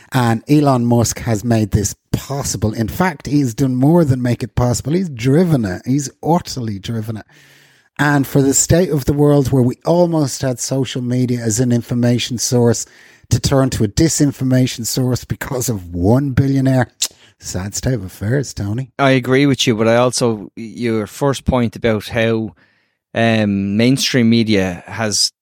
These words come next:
Speaker 2: not covered itself in glory here as well, I, I fully think that that is something that needs to be explored. Not necessarily the reporting. They have ethical reporting standards to where, to, to a degree with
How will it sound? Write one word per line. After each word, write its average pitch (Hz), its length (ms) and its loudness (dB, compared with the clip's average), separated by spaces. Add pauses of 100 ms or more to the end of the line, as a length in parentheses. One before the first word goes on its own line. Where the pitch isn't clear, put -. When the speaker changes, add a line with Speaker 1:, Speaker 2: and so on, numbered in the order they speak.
(100)
Speaker 2:
not 127 240 -2
covered 113 260 -6
itself 110 300 -2
in 110 120 -4
glory 113 320 2
here 110 200 2
as 101 120 -2
well, 113 200 2
I, 117 300 4
I 113 100 0
fully 113 680 -2 (120)
think 113 220 -12
that - 160 -20
that 123 180 0
is 135 120 -4
something 117 280 -4
that 107 120 0
needs 110 160 -2
to - 60 -16
be 113 80 -6
explored. 107 540 -4 (220)
Not 147 280 2
necessarily 180 640 2
the 131 140 0
reporting. 123 640 -2 (400)
They 131 120 -6
have 131 380 0
ethical - 400 -4
reporting 117 480 0
standards 104 840 -6 (300)
to 127 140 -2
where, 117 360 4
to, - 260 -6
to - 120 0
a 143 40 -2
degree 135 340 0
with 113 220 0